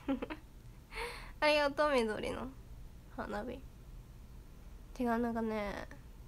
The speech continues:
なんだ、ギフトがね、出てこないんよ。ぎゅ-、パッて。緑の花火以外もそうなんだけど。金魚もさっき出てこんかったし。えー、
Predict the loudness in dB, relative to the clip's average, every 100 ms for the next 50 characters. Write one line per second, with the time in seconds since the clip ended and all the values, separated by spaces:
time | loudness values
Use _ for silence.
0 | -4 2 4 4 4 2 2 6 6 8
1 | 6 6 2 0 -6 -12 -12 -12 -12 -12
2 | -12 -12 -14 -14 -12 -12 -12 -10 -4 2
3 | 4 6 4 4 4 2 -2 -4 -8 -12
4 | -12 -6 -4 -4 -6 -6 -2 -2 -4 -10
5 | -10 -10 -12 -12 -12 -12 -12 -6 2 4
6 | 6 6 4 2 2 2 2 2 2 2
7 | 2 0 -2 -2 -4 -6 -6 -8 -8 -12
8 | -14 -12 -12 -12 -10 -10 -10 -12 -2 10
9 | 12 12 10 6 6 4 2 2 0 0
10 | 0 0 0 -4 -6 -8 -8